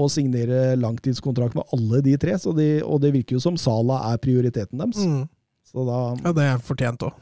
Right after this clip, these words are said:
Speaker 1: Mm. Eh, Jonathan Hobber, eh, Nicolas Pepe var meget god i Afrikamesterskapet. Tror dere han kan få en oppsving, eller er det en lost case?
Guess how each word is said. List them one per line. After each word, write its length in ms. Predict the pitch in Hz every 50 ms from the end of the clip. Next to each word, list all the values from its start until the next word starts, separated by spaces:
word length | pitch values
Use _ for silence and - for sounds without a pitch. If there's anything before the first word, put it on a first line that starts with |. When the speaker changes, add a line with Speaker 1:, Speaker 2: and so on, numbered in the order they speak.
| - - _
Speaker 1:
Mm. 320 | - 151 156 151 139 151 - 214 _ _ _ _ _ _ _ _ _ _ _ - - - - - - - -
Eh, 160 | - - 196
Jonathan 500 | 196 190 190 185 190 208 208 - 240 254
Hobber, 480 | 196 151 151 160 151 151 170 202 214 165 113 92 80 73 - _ _ _ -
eh, 520 | 151 147 147 147 147 147 147 147 147 151 - _ _ _ -
Nicolas 600 | - 165 147 139 139 131 - 156 151 160 170 170 -
Pepe 480 | - 170 170 - - 151 156 180 196 196
var 240 | 151 131 131 135
meget 560 | 139 143 143 147 131 110 98 101 123 131 - - 131
god 400 | 120 120 117 123 139 139 131 143 165 _ _ _ _ -
i 220 | 123 120 120 131 147 - _ -
Afrikamesterskapet. 1300 | 113 110 101 - - 131 127 - 143 135 135 143 127 - 180 160 - - - 170 165 - - 254 175 139 - _ _ _
Tror 360 | - - 127 127 123 123 127 123
dere 260 | 131 131 135 151 147
han 140 | 135 147 143 -
kan 180 | - 151 151
få 200 | 143 - 147 139 143
en 80 | 170 - _ -
oppsving, 580 | - - _ - - 117 139 139 165 233 269 -
eller 280 | - - 139 143 185 196
er 300 | - - - 120 131 143
det 140 | 131 123 123 127 -
en 160 | - 147 131
lost 240 | 117 123 127 - - -
case? 440 | - 101 123 127 - - - -